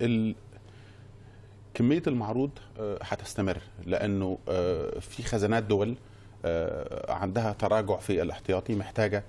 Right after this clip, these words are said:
إنها تستمر في بيع النفط. آه، إيران هتخش وهتبيع نفط. آه، جزء من توقع بيع إيران للنفط معروف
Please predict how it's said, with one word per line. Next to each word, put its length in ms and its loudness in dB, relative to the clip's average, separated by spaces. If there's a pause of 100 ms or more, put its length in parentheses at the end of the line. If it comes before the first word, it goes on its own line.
(360)
إنها 360 2 (280)
تستمر 420 0
في 180 -2
بيع 180 2
النفط. 280 -4 (260)
آه، 240 4
إيران 360 2 (100)
هتخش 520 -8 (440)
وهتبيع 380 0
نفط. 220 -2 (320)
آه، 160 6
جزء 540 2
من 260 4 (320)
توقع 400 0
بيع 180 4
إيران 320 2
للنفط 400 0
معروف 400 4